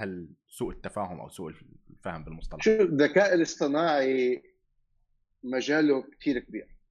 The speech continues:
Speaker 2: وكتكنولوجيا موجودة من زمان. يعني إذا بتفكر هلأ بسيارتك،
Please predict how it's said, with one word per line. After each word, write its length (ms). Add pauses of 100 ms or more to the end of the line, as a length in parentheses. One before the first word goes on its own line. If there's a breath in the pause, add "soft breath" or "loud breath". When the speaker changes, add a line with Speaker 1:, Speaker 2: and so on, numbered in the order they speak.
(300)
Speaker 2:
وكتكنولوجيا 1900
موجودة 420
من 160
زمان. 460 (380 soft breath)
يعني 220
إذا 120
بتفكر 400
هلأ 140
بسيارتك، 760